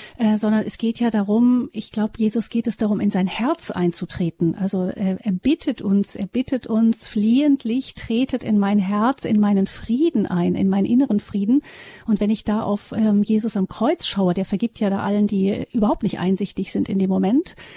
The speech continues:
Und er sagt ja diesen entscheidenden Satz, „Vater, vergib ihnen, denn sie wissen nicht, was sie tun.“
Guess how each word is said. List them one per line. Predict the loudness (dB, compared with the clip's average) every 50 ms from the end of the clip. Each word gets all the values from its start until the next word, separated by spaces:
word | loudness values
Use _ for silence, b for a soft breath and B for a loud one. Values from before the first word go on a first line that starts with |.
| B B B B B
Und | 0 0 2 2
er | 0 0
sagt | 0 -4 -4 -2
ja | -2 -2
diesen | -2 0 -2 0
entscheidenden | -2 -2 -2 -2 -4 -2 -2 -2 0 2 2 2
Satz, | 2 2 0 -2 -2 -6 -10 -6
„Vater, | -4 -2 -2 0 0 0
vergib | 0 0 0 0 0 -4 -2 0
ihnen, | 0 2 2
denn | 4 2 2
sie | 2 2 2 2 0
wissen | 0 0 0 2 2 4 4
nicht, | 2 0 -2 -4
was | -4 -4 -2
sie | -4 -6
tun.“ | -6 -2 0 2 2 2 2 2 -2